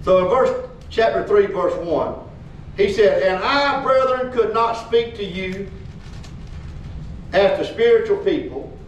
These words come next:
but as to carnal, as to babes in Christ." Verse two, "I fed you with milk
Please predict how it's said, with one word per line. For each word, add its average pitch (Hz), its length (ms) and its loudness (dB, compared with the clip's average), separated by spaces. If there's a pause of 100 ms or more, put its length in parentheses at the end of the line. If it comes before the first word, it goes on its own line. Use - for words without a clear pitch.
(680)
but 190 160 6
as 196 240 4
to - 80 -4
carnal, - 680 -2 (720)
as 180 340 2
to 160 60 -2
babes 196 600 4 (360)
in 170 180 -2
Christ." - 460 0 (380)
Verse 156 280 4
two, - 320 -2 (220)
"I 254 280 2
fed 240 280 4
you 233 140 -2
with 156 160 -2
milk 285 600 2